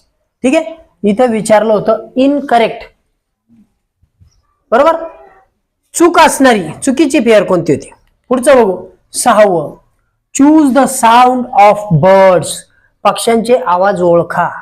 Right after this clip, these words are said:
कोणते आहेत? बार्क आहे का? नाही. अ, रोअर आहे का? तो तर लायनचा आहे. स्क्वॅक आहे का? माऊसचा आहे. नाही.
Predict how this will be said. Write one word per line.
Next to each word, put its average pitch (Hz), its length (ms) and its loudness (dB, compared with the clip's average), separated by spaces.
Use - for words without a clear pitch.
कोणते 226 220 0
आहेत? 233 180 -2
बार्क 247 360 0
आहे 262 120 2
का? 233 260 -6
नाही. 202 280 -4
अ, 196 80 0
रोअर 247 420 2
आहे 240 160 4
का? 214 200 -2
तो 196 60 -2
तर 208 180 0
लायनचा 196 380 0
आहे. 185 100 -4
स्क्वॅक 254 420 0
आहे 233 120 4
का? 214 240 -4
माऊसचा 196 420 0
आहे. 185 300 -6
नाही. 175 180 -2